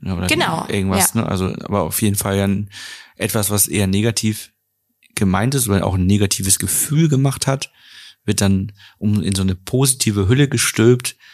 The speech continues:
Speaker 1: und dann versucht, dem anderen so beizubringen. Und das ist eben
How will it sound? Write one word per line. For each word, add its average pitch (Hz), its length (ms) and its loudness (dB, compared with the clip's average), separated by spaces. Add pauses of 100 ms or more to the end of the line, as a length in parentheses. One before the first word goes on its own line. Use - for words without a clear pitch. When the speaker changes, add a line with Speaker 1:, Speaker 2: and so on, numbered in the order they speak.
(500)
Speaker 1:
und - 140 -12
dann 95 80 -2
versucht, 98 640 -4
dem 92 120 -2
anderen 95 400 -2
so 92 120 -4
beizubringen. - 540 -2
Und 101 60 2
das 110 140 2
ist 120 160 0
eben 101 440 -4